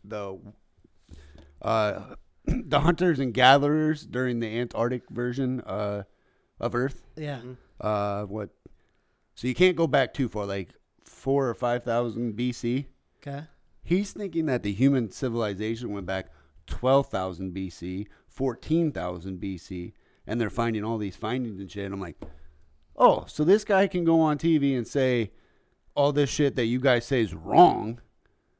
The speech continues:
Speaker 1: but Kyrie can't post a video." So is, I, 'cause
Speaker 2: Yep.
Speaker 1: you know that's gotta be against some of the religious people that
Speaker 3: Oh, for
Speaker 2: Yeah,
Speaker 3: sure.
Speaker 2: Christianity, right?
Speaker 3: Well, f-, well, first
Speaker 2: Shit.
Speaker 3: off, it definitely is against Christianity. Anything, evolution is not a
Speaker 1: Well, uh,
Speaker 3: Christianity
Speaker 1: he
Speaker 3: thing.
Speaker 1: didn't.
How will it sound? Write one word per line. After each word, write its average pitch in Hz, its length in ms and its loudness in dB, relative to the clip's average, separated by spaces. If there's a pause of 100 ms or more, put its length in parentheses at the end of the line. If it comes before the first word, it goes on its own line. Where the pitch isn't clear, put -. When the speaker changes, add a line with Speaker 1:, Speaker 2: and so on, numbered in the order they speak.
(160)
Speaker 1:
but 117 120 0
Kyrie 120 340 2
can't 123 280 -4
post 120 240 0
a 107 60 -2
video." 95 460 -4 (1040)
So 151 180 0
is, 151 140 0 (560)
I, 147 100 -10
'cause - 60 -20 (640)
Speaker 2:
Yep. 160 80 0
Speaker 1:
you 175 100 2
know 175 140 6
that's 170 160 6
gotta 160 180 6
be 143 140 4
against 143 260 0
some 151 120 2
of 143 40 2
the 127 80 0
religious 170 420 0
people 135 340 0
that 113 300 0 (240)
Speaker 3:
Oh, 151 180 0
for - 140 -14
Speaker 2:
Yeah, 214 220 0
Speaker 3:
sure. 262 80 -2
Speaker 2:
Christianity, 202 680 -6
right? 185 140 -6
Speaker 3:
Well, 143 80 -2
f-, - 60 -8
well, 143 140 -2
first 165 260 -4
Speaker 2:
Shit. 214 60 -4
Speaker 3:
off, 117 200 -4
it 123 80 -8
definitely 113 380 -8
is 101 140 -16
against 104 280 -12
Christianity. 101 560 -12
Anything, 113 500 -12
evolution 117 540 -10
is 101 160 -16
not 104 560 -16 (760)
a - 80 -20
Speaker 1:
Well, 98 120 -6
uh, 92 100 -6
Speaker 3:
Christianity 92 460 -6
Speaker 1:
he 107 80 -4
Speaker 3:
thing. 113 80 -4
Speaker 1:
didn't. 98 300 -10